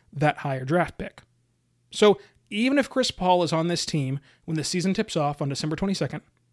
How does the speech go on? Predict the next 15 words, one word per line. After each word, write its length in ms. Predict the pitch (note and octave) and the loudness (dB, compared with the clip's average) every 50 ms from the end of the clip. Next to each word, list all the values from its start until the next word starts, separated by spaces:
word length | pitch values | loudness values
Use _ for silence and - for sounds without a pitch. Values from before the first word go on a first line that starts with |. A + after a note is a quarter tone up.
| _ _ _ _ _ _ _ _ _ _ _ _ _ _ _ - | _ _ _ _ _ _ _ _ _ _ _ _ _ _ _ -8
do 120 | - E3 D#3 | -2 0 2
not 260 | D#3+ G3 A3 - - | 2 2 2 0 0
think 160 | - A3+ G3+ | 0 0 2
that 100 | A3+ G#3 | 2 0
that 180 | G#3+ G#3 - E3 | 0 -2 0 0
means 280 | D#3 D#3 D#3+ D#3+ D#3 | 0 0 0 0 -2
that 120 | D#3 D3 C#3+ | -2 -4 -4
this 180 | - D3+ - | -4 -6 -6
team 340 | - - D#3+ D#3 D3+ D3+ D3 - - - _ _ _ | -4 -2 -2 0 0 0 -2 -4 -6 -18 _ _ _
will 120 | - D#3 C#3+ | -4 0 2
be 120 | D3+ D3 | 2 0
going 260 | C3 C#3 D3+ D3 C#3+ | 2 0 -2 -2 -2
for 60 | C3 | -4
the 100 | C3 C#3 | -6 -6
postseason. 500 | A2+ C#3+ C3+ C3 - - G#2+ G3 - - | -6 -6 -8 -8 -8 -10 -10 -10 -12 -14